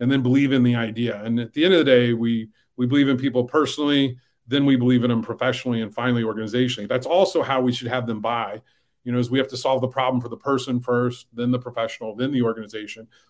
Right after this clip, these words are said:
Oftentimes sales go right, you know, "We're gonna solve this problem for your company."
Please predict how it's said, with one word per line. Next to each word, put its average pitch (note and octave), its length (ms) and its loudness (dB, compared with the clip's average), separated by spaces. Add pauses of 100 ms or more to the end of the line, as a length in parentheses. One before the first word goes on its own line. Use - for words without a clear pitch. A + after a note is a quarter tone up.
(100)
Oftentimes C#3 640 2
sales B2 420 2
go A#2+ 100 -4
right, B2 360 0
you C3 100 -4
know, G#2+ 100 -6
"We're A#2 100 -6
gonna B2 100 2
solve A#2+ 280 -2
this A#2+ 100 -6
problem A#2+ 280 -4
for A2 60 -12
your G#2+ 80 -8
company." A#2 480 -8